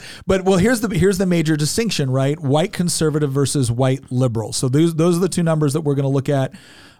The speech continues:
uh, for right here. So if you're a, a white conservative, it's sixty-five. If you're a woman, six percent. Um, if you're a man, four percent. If you're a white liberal at sixty-five,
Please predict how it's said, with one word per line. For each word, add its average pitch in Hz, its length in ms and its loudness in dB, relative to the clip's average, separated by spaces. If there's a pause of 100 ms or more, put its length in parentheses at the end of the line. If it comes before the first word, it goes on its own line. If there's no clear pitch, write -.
uh, 139 180 2
for 143 120 -2
right 143 180 2
here. 120 240 0
So 147 320 0 (400)
if 165 180 2
you're 165 160 4
a, 160 220 2
a 160 120 4
white 175 320 0
conservative, 165 640 0
it's 147 140 -2
sixty-five. 143 880 -2
If 135 140 -4
you're 143 140 2
a 143 40 4
woman, 185 600 0
six - 300 -2
percent. 160 560 -2 (540)
Um, 143 260 0
if 139 120 -2
you're 147 80 2
a 139 40 0
man, 147 300 2
four 151 240 0
percent. 131 480 -2 (720)
If 170 180 2
you're 185 120 4
a 175 60 4
white 175 260 2
liberal 240 480 2
at - 80 0
sixty-five, 131 960 -2